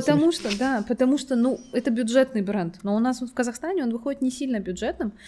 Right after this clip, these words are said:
Speaker 1: из-за того, что, ну, вот
Speaker 2: Ну,
Speaker 1: просто,
Speaker 2: дорога.
Speaker 1: ну, полмира надо пролететь этой стеклянной тяжелой баночки, которая еще половина разобьется по дороге, половина протечет из-за того, что там скачки давления будут с самолетом доставки, да?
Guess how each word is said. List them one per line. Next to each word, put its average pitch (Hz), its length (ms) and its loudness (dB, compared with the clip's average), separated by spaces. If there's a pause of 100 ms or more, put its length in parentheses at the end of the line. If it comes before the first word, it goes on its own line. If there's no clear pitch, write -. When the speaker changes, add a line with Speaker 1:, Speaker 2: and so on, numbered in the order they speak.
(160)
Speaker 1:
из-за 202 180 -4
того, 220 220 -2
что, 202 380 -4
ну, - 140 -10
вот 180 160 -8
Speaker 2:
Ну, - 80 -20
Speaker 1:
просто, 202 520 2
Speaker 2:
дорога. 226 300 4
Speaker 1:
ну, - 40 -4
полмира 233 460 6
надо 180 220 -2
пролететь 202 500 -2
этой 214 380 -4
стеклянной 233 680 2
тяжелой 208 520 0
баночки, 196 500 -4
которая 185 340 -4
еще - 140 -14
половина 196 340 0
разобьется 190 560 -4
по 240 120 -4
дороге, 208 340 -2
половина 196 340 -6
протечет 208 560 -4
из-за 285 140 -6
того, 226 160 -2
что 226 160 -10
там 180 200 -10 (360)
скачки - 380 -6
давления 196 420 -2
будут 170 240 -10
с - 60 -12
самолетом 175 480 -4
доставки, - 480 -16
да? 220 140 -12